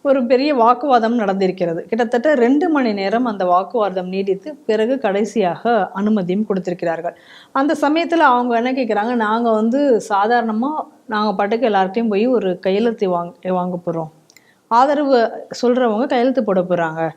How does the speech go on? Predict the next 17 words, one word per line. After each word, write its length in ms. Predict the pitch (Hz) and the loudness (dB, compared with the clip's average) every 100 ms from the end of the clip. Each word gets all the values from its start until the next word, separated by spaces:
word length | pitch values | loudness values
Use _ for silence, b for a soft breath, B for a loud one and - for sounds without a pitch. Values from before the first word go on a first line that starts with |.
| b b b | b b b
இங்க 220 | 262 262 | 0 2
இது 260 | 262 247 220 | 2 4 4
என்-, 280 | 214 262 220 | 4 0 0
இது 200 | 233 233 | 0 4
எதுக்காக 520 | 240 330 320 277 294 | 4 2 2 2 2
வந்து 260 | 247 240 269 | 0 2 2
இங்க 180 | 240 | 0
என்ன, 260 | 208 240 285 | 0 0 2
அப்படி 300 | 190 196 269 | 0 0 0
என்ன 180 | 254 277 | 2 0
இப்ப 180 | 269 226 | 0 -2
இங்க 120 | 208 | -2
சட்டம் 320 | 208 196 226 | -4 -2 -2
ஒழுங்கு 260 | 208 196 190 | -2 -4 -4
பிரச்சனை 340 | 185 - 196 | -4 -4 -4
நடக்க 240 | 175 170 - | -4 -4 -4
போகுது? 500 | 170 165 175 214 | -2 -2 -4 -10